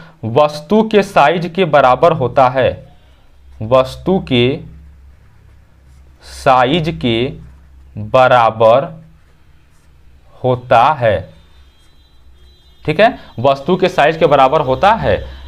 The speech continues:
नंबर तीन देखिए, अभी मैं आपको समझाता हूं दोस्तों कि ये सब क्या मैं लिख रहा हूं। प्रतिबिंब दर्पण के पीछे,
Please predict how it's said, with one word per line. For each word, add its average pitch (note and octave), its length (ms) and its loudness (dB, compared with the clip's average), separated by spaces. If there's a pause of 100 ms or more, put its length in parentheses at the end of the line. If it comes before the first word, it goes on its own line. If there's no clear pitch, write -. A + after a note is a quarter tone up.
(140)
नंबर C#3+ 360 0
तीन F3+ 220 -2
देखिए, F3 340 0
अभी F3+ 240 -2
मैं G3 60 2
आपको F#3+ 160 0
समझाता E3 340 0
हूं D#3 80 0
दोस्तों C3 200 -2
कि C#3+ 60 -2
ये D3 60 0
सब E3 200 -4
क्या D3+ 140 2
मैं C#3 120 -2
लिख B2+ 140 -4
रहा G2+ 120 -2
हूं। F2 160 -6 (560)
प्रतिबिंब F#3 600 2
दर्पण E3+ 540 0
के G#3+ 180 0
पीछे, E3 540 -4